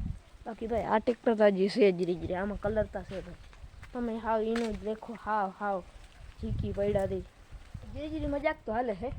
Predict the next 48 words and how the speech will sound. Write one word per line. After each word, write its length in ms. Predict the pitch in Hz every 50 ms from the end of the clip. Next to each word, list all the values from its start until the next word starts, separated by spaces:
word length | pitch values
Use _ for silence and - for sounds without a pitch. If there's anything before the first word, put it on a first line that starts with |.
| - - - - - - - - - - - -
ભાઈ 140 | - - -
માણસ 400 | 202 208 233 302 311 311 320 -
કેવો 140 | 311 311 330
છે 100 | 330 370
ને 100 | 370 -
એ 160 | - - -
ખરેખર 380 | - 320 302 302 320 247 190
સાચી 320 | 202 240 262 - - 226 190
છે. 120 | - 190 - - - - - - - - -
તમને 280 | 220 233 247 269 - 226
યાર 180 | 220 - -
ખોટું 360 | - - - - 254 - 294
લાગીએ, 300 | 233 202 190 - - 262 285 - - - - - - - -
પણ 320 | 196 202 202 202 190 185 180
ખરેખર 420 | - - 311 392 403 - 320 254
સાચી 280 | 240 294 302 - 269 214
છે. 160 | 190 190 165 - - - - - - - - - - -
ઉદાહરણ, 340 | 269 240 320 320 320 320 311 - - - - - 226
ઉદાહરણ 300 | 254 320 320 320 339 233
જો 80 | 254
આવી 180 | 247 233 208 190
ગયું 120 | 185 175
ભાઈ 180 | 185 202 185 185
આપણે 280 | 180 - 180 170 175 170 - - - - - - - - - -
Honda. 260 | 220 240 247 190 160 - - - - - - -
Honda 180 | 208 247 294 311
લીધી 280 | 311 320 359 339 359 311 302
ને 80 | 302 285 269
વરાદી 380 | 277 320 359 349 269 214 208 196 -
થયું 180 | 240 233 220
હોય 160 | 208 196 165 - - - - - -
અને 140 | - 185 196 208
જો 80 | 233 226
અહીં 160 | 262 214 196 -
કટ 180 | 254 262 -
લાગવા 280 | 220 208 208 202 185 180
માંડ્યો 260 | 180 180 170 170 175
હોય. 160 | 175 175 175 - - - - - - - - - - - - - -
જો 80 | 202 214
આવી 140 | 214 202 180
ગયું, 140 | 180 180 -
તમને 200 | 202 208 202 202 196
દેખાડું 320 | 240 262 - 294 240 214 190
તો 60 | 208
અહીંથી 280 | 208 226 220 - 214 - -
કલર 220 | 226 240 233 214 220
ઉખડવા 340 | 208 - - 196 180 175 175 180
માંડ્યો. 220 | 180 180 180 180